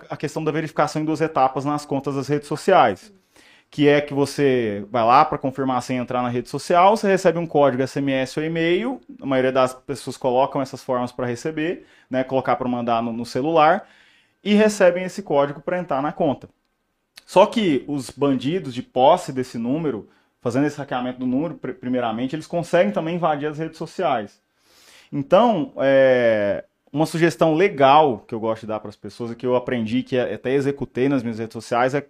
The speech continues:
colocar a verificação em duas etapas, isso é fato, só que com um aplicativo autenticador. Alt, tem o próprio, o próprio Google Autenticador também, que você vincula esse aplicativo àquela conta e desvincula número de celular e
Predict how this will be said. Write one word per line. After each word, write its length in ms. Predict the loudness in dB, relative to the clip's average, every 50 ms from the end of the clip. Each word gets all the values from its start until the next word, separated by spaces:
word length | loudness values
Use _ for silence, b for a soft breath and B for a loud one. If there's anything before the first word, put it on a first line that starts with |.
| _ _
colocar 340 | 0 2 2 2 2 2 2
a 40 | 4
verificação 520 | 4 2 0 0 0 0 0 0 0 0
em 20 | 0
duas 160 | 0 0 0
etapas, 520 | -2 -2 0 0 0 0 0 -2 -6 -6
isso 140 | -8 -8 -8
é 60 | -8
fato, 480 | -4 0 0 2 2 2 0 -4 -10 B B B B B B B B
só 280 | 0 4 6 6 6 6
que 120 | 2 -4
com 160 | -6 -4 -4 -2
um 120 | 0 0
aplicativo 800 | 0 -2 -4 -6 -6 -2 -2 -2 -2 -2 -4 -4 -4 -4 -4 -4 2
autenticador. 1160 | 6 8 8 8 6 4 -2 -2 -4 -4 0 4 6 6 6 6 6 6 8 8 6 4 2 b b b b b b b b _ -2
Alt, 440 | 0 2 4 4 4 4 2 -2
tem 160 | -4 -4 -4 -4
o 20 |
próprio, 480 | 0 2 2 2 2 0 -4 -6 -6 -8 -8
o 100 | -10 -8
próprio 380 | -4 -2 -2 -2 -2 -2 -6
Google 340 | -4 0 2 2 4 4 4 2
Autenticador 640 | 4 2 -2 -4 -4 -2 -2 0 0 0 -2 -2
também, 400 | -2 -4 -4 -4 -2 0 0 -2
que 80 | -2 -2
você 220 | -4 -4 -4 -2
vincula 480 | -2 -2 -2 -2 0 2 2 4 4 4
esse 140 | 2 2 -2
aplicativo 580 | -6 -6 -4 -2 -2 -2 -2 -2 -6 -6 -6
àquela 260 | -4 -4 -4 -4 -4 -4
conta 540 | -6 -6 -6 -4 -4 -4 -2 -2 -2 -2 b b b b b b b
e 80 | -6 -2
desvincula 880 | 2 2 2 4 2 2 0 0 0 0 2 4 6 6 8 6 6
número 380 | 6 4 4 4 4 4 2 0
de 80 | -2 -2
celular 420 | 0 0 2 6 6 6 6
e 40 | 6